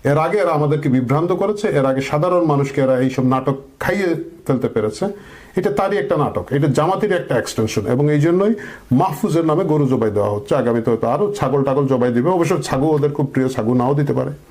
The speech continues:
এতে বিভ্রান্ত হওয়ার কোনো সুযোগ নাই। সুস্পষ্টভাবে বাংলাদেশ যদি দুই ভাগে বিভক্ত হয়ে যায়, মুক্তিযুদ্ধের পক্ষে যারা আছেন এবং মুক্তিযুদ্ধের বিপক্ষে যারা আছেন,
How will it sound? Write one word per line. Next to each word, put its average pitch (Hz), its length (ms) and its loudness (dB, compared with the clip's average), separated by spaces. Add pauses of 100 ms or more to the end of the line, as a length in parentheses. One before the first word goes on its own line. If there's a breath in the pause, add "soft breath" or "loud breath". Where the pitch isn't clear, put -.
(960 loud breath)
এতে 151 160 0
বিভ্রান্ত 139 420 2
হওয়ার 123 160 0
কোনো 117 180 -2
সুযোগ 131 320 0
নাই। 190 140 0 (120)
সুস্পষ্টভাবে 175 800 0
বাংলাদেশ 151 440 2 (360)
যদি 139 160 2
দুই 143 180 2
ভাগে 135 220 4
বিভক্ত 131 360 2
হয়ে 156 180 2
যায়, 190 140 2 (140)
মুক্তিযুদ্ধের 139 580 2 (460 loud breath)
পক্ষে - 280 -2
যারা 170 220 2
আছেন 165 260 0
এবং 151 160 2
মুক্তিযুদ্ধের 135 520 0
বিপক্ষে 123 400 -2
যারা 98 200 0
আছেন, - 280 -10